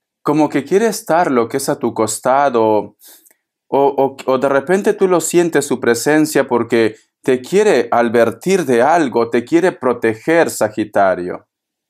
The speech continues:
Pero por otra parte,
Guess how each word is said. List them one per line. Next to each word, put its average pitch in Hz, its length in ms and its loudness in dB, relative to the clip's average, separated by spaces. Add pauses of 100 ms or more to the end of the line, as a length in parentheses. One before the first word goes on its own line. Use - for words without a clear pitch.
(1500)
Pero 135 220 2
por 143 140 2
otra 180 280 0
parte, 151 720 0